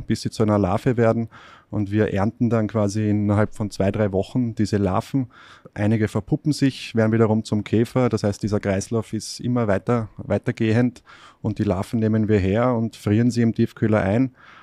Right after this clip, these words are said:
Auch das ist der nächste Vorteil von Insekten als tierische Proteinquelle im Vergleich zu Säugetieren.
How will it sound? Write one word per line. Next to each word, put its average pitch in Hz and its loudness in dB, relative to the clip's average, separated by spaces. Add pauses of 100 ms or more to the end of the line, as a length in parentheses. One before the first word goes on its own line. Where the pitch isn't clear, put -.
(160)
Auch 107 -4
das 107 -2
ist 117 -4
der 117 2
nächste 110 0
Vorteil 104 0
von 113 0
Insekten 110 0
als 113 -2
tierische 117 0
Proteinquelle 113 0
im 107 0
Vergleich 101 -2
zu 107 -4
Säugetieren. 110 0